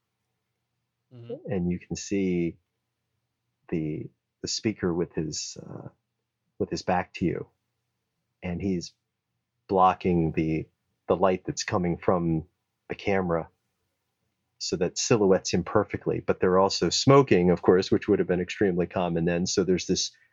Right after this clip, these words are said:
Speaker 2: smoky light all around him. That's just so incredibly cool looking.
Speaker 1: Yeah. Uh,
Speaker 2: Uh, you know,
Speaker 1: so good.
Speaker 2: just, uh, dozens of examples, like, but that one just jumped out when you said that. I was like, it's just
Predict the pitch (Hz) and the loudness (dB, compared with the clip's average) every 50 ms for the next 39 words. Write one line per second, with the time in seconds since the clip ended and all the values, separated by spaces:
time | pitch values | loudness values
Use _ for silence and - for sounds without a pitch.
0 | _ _ - - - - - - 127 127 131 127 131 - 113 104 98 95 98 104 | _ _ -2 0 0 0 2 4 6 6 6 6 4 2 2 4 4 4 4 4
1 | 117 120 104 80 - - - 92 90 90 87 85 87 87 90 87 85 80 85 80 | 2 2 0 -2 -2 0 2 2 4 4 2 2 2 2 0 0 -2 -2 -2 -2
2 | - 90 90 101 107 - - - - 107 - - - 127 120 120 113 110 - - | -2 0 0 0 0 0 0 -2 -2 -2 -2 0 2 4 4 4 4 2 0 -2
3 | - - 123 131 139 147 127 120 104 95 - - 117 113 110 101 87 80 78 - | 2 4 4 6 4 4 4 4 4 2 4 4 4 4 4 4 2 0 0 -2
4 | - - - - - - 117 117 117 120 113 117 117 - - _ _ _ _ _ | -4 -8 -10 -10 -10 -12 -12 -12 -12 -12 -14 -16 -16 -20 -20 _ _ _ _ _
5 | _ _ _ _ _ _ - - 123 117 90 85 80 82 85 - - - - - | _ _ _ _ _ _ -10 -6 -2 0 0 0 0 0 -2 -4 -4 -2 0 2
6 | 127 113 101 - - - - - - - - - 151 131 - _ - - - - | 2 2 2 -2 -4 -8 -14 -18 -16 -14 -10 -8 -8 -8 -8 _ -8 -8 -8 -8
7 | - - - - - - - - - - _ _ _ _ _ _ _ _ _ _ | -10 -14 -16 -20 -12 -8 -8 -8 -8 -10 _ _ _ _ _ _ _ _ _ _
8 | _ _ _ - 175 196 180 135 123 107 92 98 87 85 85 80 90 92 92 92 | _ _ _ 4 6 6 8 8 6 6 6 6 4 4 4 4 4 6 6 4
9 | 87 - 87 80 82 - 92 92 - 113 98 - 117 110 104 104 92 87 87 90 | 4 2 -2 -2 0 0 0 2 2 2 4 4 4 4 4 4 2 2 2 0
10 | - - - 101 87 80 - 90 87 82 - - 80 78 82 78 - 98 95 87 | 0 2 2 2 2 4 2 2 2 2 0 -2 -2 -2 -2 0 2 2 2 2
11 | 80 78 78 92 - - - - 113 - - - 98 - - - - - - 90 | 0 -4 -4 -6 -8 -10 -10 -12 -12 -10 -10 -10 -10 -10 -12 -12 -10 -8 -8 -8
12 | - - - - - - | -10 -12 -16 -18 -20 -20